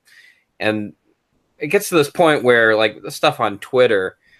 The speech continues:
I mean, which I like Twitter 'cause you always get updates and everything, and I'm slowly getting more into it than I am, than using Facebook. I'm kinda growing away from Facebook recently. But,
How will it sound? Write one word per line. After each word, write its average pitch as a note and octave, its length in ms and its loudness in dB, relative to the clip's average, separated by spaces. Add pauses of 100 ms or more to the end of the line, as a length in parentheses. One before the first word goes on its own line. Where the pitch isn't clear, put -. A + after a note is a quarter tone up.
(260)
I C#3+ 40 -6
mean, B2 220 -2
which C3+ 160 -6
I F3 140 2
like B3 240 2
Twitter C3+ 260 0
'cause A#2 120 -16
you A#2 140 -6
always B2 200 -2
get A2 120 -4
updates A2 600 -4
and G2+ 80 -10
everything, G2 480 -10
and F#2 160 -16
I'm C3+ 160 -12
slowly F3 440 0
getting A2 220 -2
more G2+ 180 -2
into G#2 300 -6
it F2 80 -12
than F#2 140 -10
I F#2+ 60 -6
am, F2+ 260 -10 (440)
than G2 160 -6
using G2 360 -8
Facebook. G2+ 580 -2
I'm F#2 80 -18
kinda G2+ 160 -4
growing F#2 380 -6
away F2+ 300 -2
from E2+ 340 -14 (560)
Facebook G2 500 -2
recently. F#2+ 680 -6 (640)
But, G#2+ 400 2